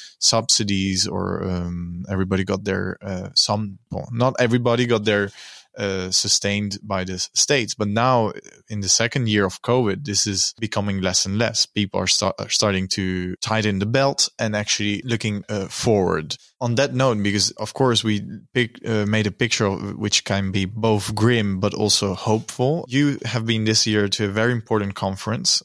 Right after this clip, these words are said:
uh, which was in Glasgow in November, and which was about, was cop twenty-six,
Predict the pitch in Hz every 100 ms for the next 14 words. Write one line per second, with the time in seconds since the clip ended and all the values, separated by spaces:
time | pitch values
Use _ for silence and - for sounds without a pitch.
0 | - 110 104 101 98 98 98 101 101 -
1 | 98 95 - 104 101 101 98 - 95 101
2 | - 101 101 98 92 90 98 143 - 110
3 | 98 95 95 101 - 101 95 101 95 98
4 | - - 107 98 - - - - - 95
5 | 92 - 117 - -